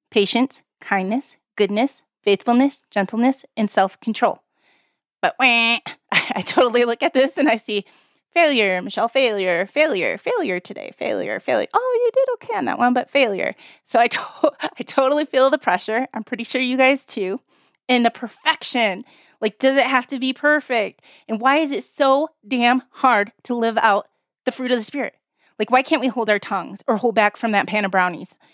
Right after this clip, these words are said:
I'm guilty. Me too. I get it. <laughs> So why do our minds and bodies lack the motivation to even try? Because we cannot do it without him, without God.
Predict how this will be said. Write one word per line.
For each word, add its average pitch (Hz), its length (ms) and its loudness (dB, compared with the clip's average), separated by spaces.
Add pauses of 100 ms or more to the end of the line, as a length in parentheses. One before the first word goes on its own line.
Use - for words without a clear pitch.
(160)
I'm 269 240 4
guilty. 285 560 -2
Me 247 160 -4
too. 240 340 -10
I 233 120 0
get 220 140 -4
it. 226 200 -4
<laughs> - 100 -10 (1000)
So 240 140 0
why 240 260 4
do 311 80 2
our 320 160 4
minds 247 420 2 (300)
and 240 120 0
bodies 226 440 0 (280)
lack 226 440 0
the 277 80 0
motivation 254 800 -2
to 269 100 -12
even 277 500 0 (260)
try? 285 680 0 (960)
Because 233 360 -4
we 208 80 -6
cannot 233 600 -4
do 220 180 -4
it - 400 -6 (320)
without 190 540 -2
him, 185 340 -4 (460)
without 196 680 0 (320)
God. 190 400 2